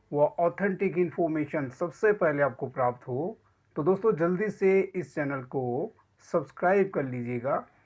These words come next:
और साथ में बेल आइकन को भी ज़रूर प्रेस कर लीजिएगा। दोस्तों, भर्ती की पूरी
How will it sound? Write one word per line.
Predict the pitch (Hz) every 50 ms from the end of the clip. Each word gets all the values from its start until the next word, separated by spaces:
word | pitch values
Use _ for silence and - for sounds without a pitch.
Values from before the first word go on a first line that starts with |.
| _ _ _ _ -
और | 143 165 175
साथ | 147 - 170 160 165 165 -
में | 175 180 180 165 143
बेल | 160 156 156 151
आइकन | 143 - - 143 131 127
को | 127 139 127 120
भी | 120 127 131 151 180 240 240 _ _ _ _ _ _ -
ज़रूर | 120 160 185 208 214 208 165
प्रेस | 143 - 165 165 156 -
कर | - 160 139
लीजिएगा। | 127 120 120 120 113 117 123 120 113 120 113 107 98 - - - _ _ _ _ _ _ _ _ _ _ _ _ _ _ _ _ _ _ _ _ _ _ _ _ _ _ _ _
दोस्तों, | - 151 175 175 240 233 196
भर्ती | 185 180 147 - 208 190
की | 185 208 202
पूरी | 202 - 196 196 202 202